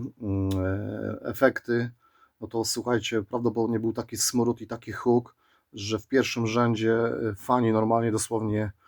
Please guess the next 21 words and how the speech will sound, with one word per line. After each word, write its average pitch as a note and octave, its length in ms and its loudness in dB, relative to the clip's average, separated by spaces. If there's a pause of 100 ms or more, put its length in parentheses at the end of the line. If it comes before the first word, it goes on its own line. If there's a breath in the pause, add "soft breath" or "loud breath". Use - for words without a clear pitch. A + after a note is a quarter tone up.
(140)
żygali, A2+ 560 6
żygali A2 420 4
dosłownie. F#2+ 440 -6
Także A2+ 260 -6
możecie A2+ 340 -2
po-, A2 240 -12
sobie A2+ 280 -2
tego G#2+ 220 -6
wyobrazić, A2 680 2 (360 loud breath)
jak A2 200 2
to A2+ 100 -2
było. G#2+ 340 2
To G#2 100 -10
był G2+ 160 -2
prawdziwy, G#2 580 -2 (520 soft breath)
prawdziwy, A#2+ 760 6 (240)
<laughs> - 320 -18
prawdziwe C3 460 6
piekło, F#2+ 380 0
tak? A#2+ 300 0
<laughs> - 600 2